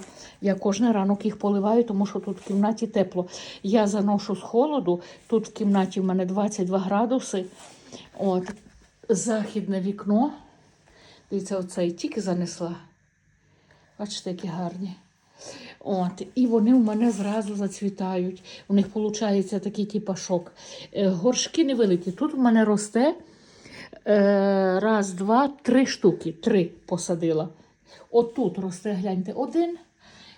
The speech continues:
Отут що в мене? Отут з одного таке розгалуження. Оце ж як садиш, дивіться, як садиш отаку штуку. І вона іде, он, бачите, зразу дві гілочки.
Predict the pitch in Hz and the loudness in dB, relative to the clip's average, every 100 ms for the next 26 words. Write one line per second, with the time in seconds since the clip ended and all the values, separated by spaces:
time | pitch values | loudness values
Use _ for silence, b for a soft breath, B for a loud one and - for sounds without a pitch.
0 | B - 226 233 240 - 247 208 151 170 | B -4 -4 -4 -10 -8 -8 -8 -10 -16
1 | - _ _ _ _ _ _ 262 269 285 | -18 _ _ _ _ _ _ -4 -2 -4
2 | - 214 190 269 247 247 240 247 226 208 | 0 0 2 -2 -2 -2 -2 0 0 0
3 | 196 220 220 190 196 190 196 B B - | 0 0 0 -2 -2 -2 -4 B B -8
4 | 226 285 262 226 - - 240 220 185 180 | -2 0 2 0 0 2 4 6 6 4
5 | - - - - _ _ _ _ _ - | 0 -8 -20 -20 _ _ _ _ _ -18
6 | - - 165 170 165 165 160 - 190 170 | -16 -2 6 6 6 0 0 0 2 2
7 | - B B B B B 196 190 185 185 | -2 B B B B B -8 -4 -4 -4
8 | 180 - 139 - 269 - _ _ _ _ | -8 -8 -8 -4 -6 -6 _ _ _ _
9 | b b b b b b _ 247 214 185 | b b b b b b _ 0 2 2
10 | 175 185 180 - 214 175 175 185 185 180 | 0 -2 -6 -4 0 2 0 0 -2 -2
11 | 233 - 185 196 226 214 185 208 196 165 | -6 -6 -4 -2 -2 0 0 0 2 0
12 | 165 185 - 185 | -2 -4 -6 -10